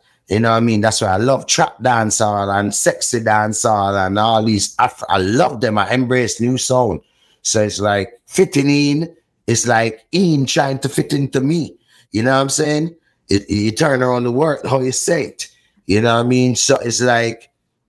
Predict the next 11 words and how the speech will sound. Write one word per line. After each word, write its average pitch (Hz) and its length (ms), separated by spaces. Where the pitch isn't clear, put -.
when 156 240
you 165 100
reach 165 280
that - 260
kind 123 280
of 113 120
level, 117 360
it's 104 300
like, 92 580
I 107 60
start 98 400